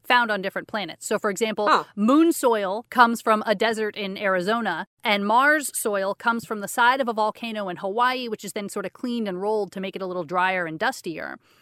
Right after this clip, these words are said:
Speaker 2: Hmm.
Speaker 1: And normally these are used for things like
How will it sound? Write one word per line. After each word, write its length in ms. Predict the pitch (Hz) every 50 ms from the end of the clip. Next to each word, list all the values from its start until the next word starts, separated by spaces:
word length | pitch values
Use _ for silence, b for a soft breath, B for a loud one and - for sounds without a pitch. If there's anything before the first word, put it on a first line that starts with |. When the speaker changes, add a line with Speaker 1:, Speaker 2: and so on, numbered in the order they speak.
| b b
Speaker 2:
Hmm. 180 | b 294 302 240
Speaker 1:
And 320 | 233 226 220 220 220 214 b b b b b
normally 500 | 226 233 285 370 453 453 381 320 285 262
these 200 | 254 254 220 262
are 40 |
used 300 | 254 233 247 254 240 -
for 100 | - 233
things 320 | 226 - 233 226 220 185 -
like 240 | 226 208 196 180